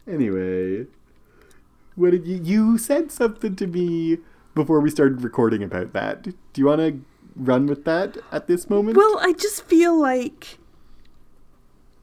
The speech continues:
Speaker 2: this movie is, we all, we, we often talk about movies being he-, heteronormative,
Speaker 1: Mm-hmm.
Speaker 2: and this movie is not.
Speaker 1: And it's clearly not heteronormative in the sense that we usually complain about,
Speaker 2: Mm-hmm.
Speaker 1: where,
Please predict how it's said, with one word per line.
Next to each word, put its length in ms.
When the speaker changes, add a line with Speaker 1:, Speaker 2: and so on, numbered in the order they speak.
Speaker 2:
this 420
movie 680
is, 540
we 220
all, 220
we, 180
we 200
often 340
talk 280
about 200
movies 300
being 240
he-, 160
heteronormative, 1040
Speaker 1:
Mm-hmm. 380
Speaker 2:
and 140
this 160
movie 300
is 140
not. 640
Speaker 1:
And 80
it's 100
clearly 560
not 460
heteronormative 720
in 120
the 80
sense 320
that 120
we 100
usually 340
complain 440
about, 380
Speaker 2:
Mm-hmm. 240
Speaker 1:
where, 480